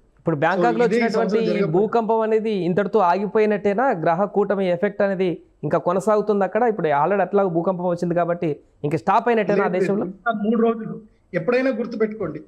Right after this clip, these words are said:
Speaker 1: మ్మ్.
Speaker 2: గ్రహణానికి ముందు రెండు రోజులు, గ్రహణానికి తర్వాత రెండు రోజులు. గ్రహణం రోజు,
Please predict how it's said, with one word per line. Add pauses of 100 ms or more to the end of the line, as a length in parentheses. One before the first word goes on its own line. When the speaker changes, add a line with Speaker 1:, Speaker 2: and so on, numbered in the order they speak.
Speaker 1:
మ్మ్.
Speaker 2:
గ్రహణానికి
ముందు
రెండు
రోజులు,
గ్రహణానికి
తర్వాత
రెండు
రోజులు. (800)
గ్రహణం
రోజు,